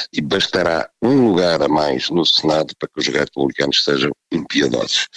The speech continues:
Os republicanos estão numa deriva, aliás, a, a cena é muito parecida com o que se passa no Brasil. Eh, nós ouvimos o discurso dos, dos republicanos, sobretudo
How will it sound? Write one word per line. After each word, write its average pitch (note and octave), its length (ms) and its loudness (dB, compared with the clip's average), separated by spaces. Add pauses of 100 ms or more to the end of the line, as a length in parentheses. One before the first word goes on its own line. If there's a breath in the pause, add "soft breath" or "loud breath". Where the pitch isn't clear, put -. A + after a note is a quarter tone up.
(380 loud breath)
Os - 80 -2
republicanos D#2 920 0 (100)
estão - 340 -2
numa C#2+ 480 2
deriva, D2 720 0
aliás, E2+ 420 0
a, C2 60 0 (240)
a E2+ 40 0
cena G#2+ 280 2
é - 20 2
muito G#2 260 2
parecida F2 380 0
com D#2+ 140 -2
o D2+ 40 -4
que - 80 -2
se - 60 -2
passa D#2 280 0
no D#2 100 2
Brasil. C#2 500 2 (480 loud breath)
Eh, B1+ 320 2
nós D2 260 0
ouvimos D#2 420 2
o B1+ 180 0
discurso - 460 -2
dos, C2+ 260 2
dos C#2 220 0
republicanos, C#2+ 800 0
sobretudo B1+ 600 -2